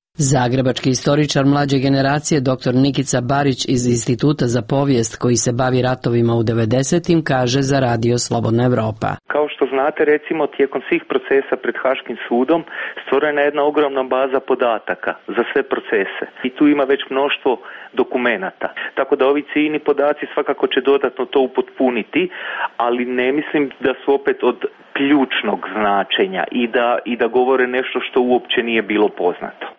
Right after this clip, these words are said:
Speaker 1: Beogradski sagovornik doktor Bojan Dimitrijević ne očekuje da će istoričarima izveštaj cije na bilo koji način promeniti sliku o ulozi Amerike ili balkanskih aktera poput Miloševića, Tuđmana ili Izetbegovića u mračnim događajima devedesetih.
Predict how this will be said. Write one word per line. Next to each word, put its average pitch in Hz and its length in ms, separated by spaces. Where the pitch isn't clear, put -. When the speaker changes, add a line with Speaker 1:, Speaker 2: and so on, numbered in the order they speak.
Speaker 1:
Beogradski 127 500
sagovornik 143 600
doktor 139 280
Bojan 139 320
Dimitrijević 131 680
ne 127 160
očekuje 151 480
da 135 120
će 143 120
istoričarima 139 720
izveštaj 139 480
cije 143 300
na 113 40
bilo 151 320
koji 151 240
način 139 380
promeniti 135 520
sliku 156 500
o 151 100
ulozi 139 300
Amerike 139 480
ili 139 220
balkanskih 131 600
aktera 131 320
poput 120 360
Miloševića, 127 680
Tuđmana 131 480
ili 127 280
Izetbegovića 135 800
u 151 60
mračnim 143 460
događajima 117 600
devedesetih. 113 800